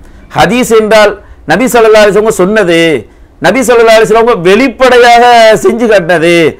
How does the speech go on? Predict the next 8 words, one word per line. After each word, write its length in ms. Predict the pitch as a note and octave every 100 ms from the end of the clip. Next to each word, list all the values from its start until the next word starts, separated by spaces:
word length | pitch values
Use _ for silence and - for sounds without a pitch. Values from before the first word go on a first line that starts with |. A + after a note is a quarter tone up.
| - - -
வெளிப்படைன்னு 520 | A3 G#3+ A#3 A#3 A3+
ஒரு 100 | A3
வார்த்தை 280 | G3+ G3 F#3+
சேர்க்கிறார். 480 | F#3 F3 E3 C#3 - _ - _ - - _ - - - -
இருந்து 320 | F3 G#3+ A3
போட்டு 220 | F#3 G3 F3
வெளிப்படையாக 640 | G#3 B3+ A#3+ A3+ A#3 A3+
செய்தது, 800 | - G#3 G3 E3+ E3 F3+ D3